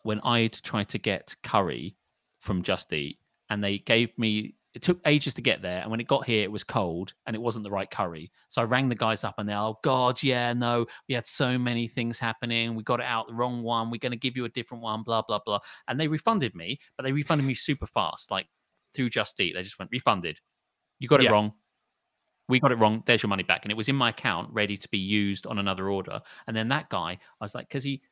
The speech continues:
Speaker 1: I was trying to get him to go into kind of, I said, "Listen, this is really bad. The curry is too cold. This is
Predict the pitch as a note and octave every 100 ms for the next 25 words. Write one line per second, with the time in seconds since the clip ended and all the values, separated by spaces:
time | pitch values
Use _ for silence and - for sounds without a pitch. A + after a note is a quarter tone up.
0 | _ _ C3 - - F3 G#3 F#3+ E3+ E3+
1 | D3 C#3+ C3 - A#2 B2 C3 C3 C#3+ C3
2 | - A2 G#2 G2+ G#2 A#2 - F2 G2 G#2
3 | B2 A2 E2 D#2+ D#2+ E2+ _ _ - -
4 | B2 B2+ B2 - G#2+ - - D#2+ E2+ -
5 | _ - A#2+ D#3